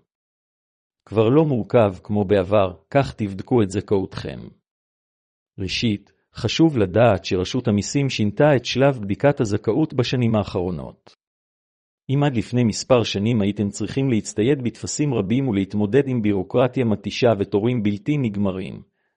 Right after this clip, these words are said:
הרי לכם שכיום שלב הבדיקה פשוט הרבה יותר. כיום ניתן להשלים את כל שלבי הבדיקה דרך האינטרנט. כל שאתם צריכים לעשות זה למלא את מספר תעודת הזהות שלכם ולהמתין לקבלת התשובה.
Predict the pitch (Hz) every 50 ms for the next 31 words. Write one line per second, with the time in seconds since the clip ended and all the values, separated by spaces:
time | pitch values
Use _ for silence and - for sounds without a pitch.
0 | _ - 107 101 117 131 131 117 - - 117 107 113 107 - - 110 - - 98
1 | 104 117 123 110 - - 107 110 113 98 101 98 90 95 101 92 - 135 135 135
2 | 131 - 104 - - 127 - 120 107 101 98 95 123 120 104 80 - - 78 64
3 | 60 60 60 - _ _ _ _ _ _ _ _ _ _ _ _ _ _ _ _
4 | _ _ _ _ - 95 90 98 110 120 120 120 117 110 110 98 - 127 131 139
5 | 127 104 95 90 - - 117 131 139 123 117 - - - - 151 147 139 - -
6 | 123 104 98 117 127 127 95 95 95 98 - - 131 123 113 104 107 113 110 104
7 | 92 - 104 92 101 98 92 - 98 85 71 71 67 - _ _ _ _ _ _
8 | _ _ _ _ _ _ _ _ _ _ _ _ _ _ _ _ _ - 160 175
9 | 165 - 107 90 - - 113 107 - - 110 95 - - 127 117 104 95 - -
10 | - 131 127 120 104 120 113 107 101 104 104 104 127 139 135 120 - 120 104 -
11 | - - 147 147 143 131 - 117 101 101 110 127 127 - 107 95 90 98 101 127
12 | 143 143 - - 101 101 92 - - 143 143 143 143 - 113 110 104 101 101 104
13 | - - 156 160 156 139 - - 117 101 104 101 113 113 - 107 - - - 98
14 | 87 87 78 65